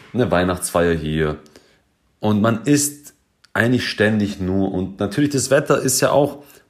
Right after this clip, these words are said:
passend dazu. Es ist kalt, es ist regnerisch, es ist verschneit, mm, es wird schnell dunkel, also man fällt da leicht wieder so ein bisschen in,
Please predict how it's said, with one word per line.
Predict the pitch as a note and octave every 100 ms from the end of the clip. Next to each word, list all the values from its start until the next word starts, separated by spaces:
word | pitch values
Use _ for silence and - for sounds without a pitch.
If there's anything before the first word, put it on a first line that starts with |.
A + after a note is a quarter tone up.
| _
passend | - E3 E3 B2+
dazu. | F#2+ - F2+ -
Es | G#2 -
ist | - -
kalt, | - F2 G2 G2 - - - _ -
es | G2+ A#2+
ist | -
regnerisch, | F#2+ G#2+ A2+ G#2+ G2+ G#2
es | G#2
ist | -
verschneit, | - A2 - F#2 F#2+ G2+ G2 - - - - _
mm, | - G2+ G#2 G#2 - - _ _ _ _ _ _ _ -
es | A2 -
wird | C#3
schnell | - C3 C3
dunkel, | G#2 G#2 G#2+ - G#2 G2+
also | G#2 A2+ - - _ -
man | A2+
fällt | A2 C#3+ D3
da | B2+
leicht | A2+ C3 D#3 -
wieder | C#3+ C#3
so | B2 B2
ein | A2+
bisschen | C3+ C3
in, | A#2 G#2+